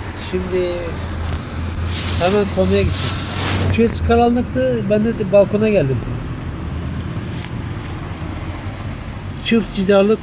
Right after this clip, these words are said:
kulplu bardak. İşte cappuccino, mappuccino bir şeyler.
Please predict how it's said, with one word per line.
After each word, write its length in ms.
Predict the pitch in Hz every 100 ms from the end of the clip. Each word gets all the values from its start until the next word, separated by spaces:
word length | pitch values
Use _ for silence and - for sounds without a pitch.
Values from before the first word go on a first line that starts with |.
| -
kulplu 400 | 208 190 208 196
bardak. 360 | 185 170 170 - - - - - - - - - - - - - - - - - - - - - - - - - - - - - -
İşte 200 | - 165 -
cappuccino, 500 | 190 - 220 202 190
mappuccino 600 | 190 165 - 214 196 170
bir 60 |
şeyler. 300 | - 185 190